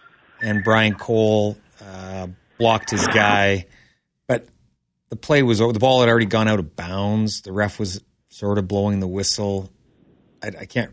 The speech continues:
really, I don't have a great reference as to when the whistle actually went. Um,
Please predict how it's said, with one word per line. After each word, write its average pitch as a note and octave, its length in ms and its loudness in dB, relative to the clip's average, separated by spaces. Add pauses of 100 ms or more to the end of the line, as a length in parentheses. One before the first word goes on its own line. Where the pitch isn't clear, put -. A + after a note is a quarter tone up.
really, G#2 380 -4
I G#2+ 120 -12 (240)
don't C3+ 160 2
have B2 120 4
a A2+ 40 2
great A2 200 2
reference G#2 360 -2
as F2+ 100 -10
to G2+ 100 -8
when G#2 200 0
the G2 100 0
whistle G2+ 340 -2
actually F#2+ 360 -6
went. E2+ 520 -8 (800)
Um, F#2 460 -12